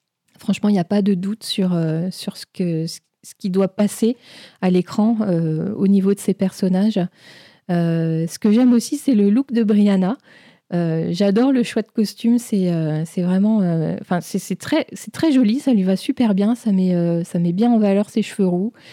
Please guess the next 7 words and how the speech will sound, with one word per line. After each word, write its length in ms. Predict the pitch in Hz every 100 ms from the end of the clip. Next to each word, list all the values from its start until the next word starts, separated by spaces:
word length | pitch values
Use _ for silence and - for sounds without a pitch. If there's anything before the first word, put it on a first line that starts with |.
| - -
ça 140 | -
fait 160 | 180 185
très 460 | - - 254 254 233
années, 400 | 208 202 214 196
euh, 640 | 175 165 165 165 165 160 156
voilà, 300 | 170 160 147
euh, 300 | 143 175